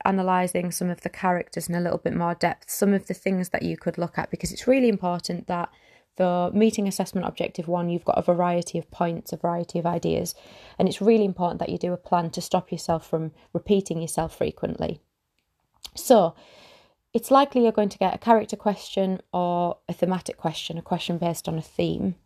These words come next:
So we'll start off with character and then we'll explore some of the themes that you could look at. So the inspector then, firstly, he could represent a godlike figure.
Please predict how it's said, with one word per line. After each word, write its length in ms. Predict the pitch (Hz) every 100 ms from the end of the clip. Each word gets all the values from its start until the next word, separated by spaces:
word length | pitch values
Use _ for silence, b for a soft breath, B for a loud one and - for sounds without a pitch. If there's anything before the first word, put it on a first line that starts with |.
| B B
So 180 | - 180
we'll 200 | 180 190
start 320 | 190 - 277
off 100 | 254
with 120 | 226 208
character 360 | 180 170 -
and 100 | 180
then 140 | 175 175
we'll 80 |
explore 380 | 175 - - 180
some 160 | - 175
of 100 | -
the 80 | 175
themes 300 | 190 170 160
that 120 | 160
you 80 | 170
could 160 | 180
look 220 | 151 160
at. 260 | 165 - - _ _ _ B B B
So 260 | - 208
the 140 | 170 196
inspector 500 | 214 - 285 - 185
then, 300 | 185 180 202 b
firstly, 720 | - 233 233 - 175 170 220 b b
he 100 | 214
could 240 | 220 220
represent 440 | 208 - 190 190 180
a 60 |
godlike 560 | 185 190 185 180 175 -
figure. 400 | - 185 - 185